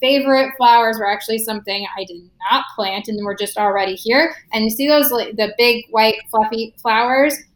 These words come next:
Those are hydrangea. And I love them because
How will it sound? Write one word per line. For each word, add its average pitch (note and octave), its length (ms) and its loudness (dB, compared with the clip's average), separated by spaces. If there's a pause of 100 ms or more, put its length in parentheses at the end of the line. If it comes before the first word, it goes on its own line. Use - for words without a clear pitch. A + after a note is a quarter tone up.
Those C4 160 2
are E4+ 100 4
hydrangea. A#3+ 1040 2 (360)
And B3+ 600 4 (240)
I B3+ 320 2
love D4+ 640 4
them G#3+ 540 -4 (120)
because B3+ 500 0